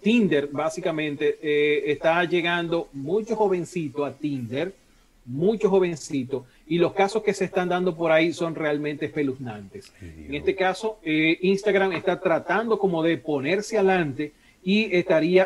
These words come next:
Speaker 1: haciendo, eh, o colocando esa partecita ahí para, eh, como cubrirse,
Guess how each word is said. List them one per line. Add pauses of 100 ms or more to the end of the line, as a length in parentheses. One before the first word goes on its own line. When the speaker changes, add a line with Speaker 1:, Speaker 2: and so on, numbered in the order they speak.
Speaker 1:
haciendo,
eh,
o
colocando
esa
partecita
ahí (320)
para,
eh,
como
cubrirse,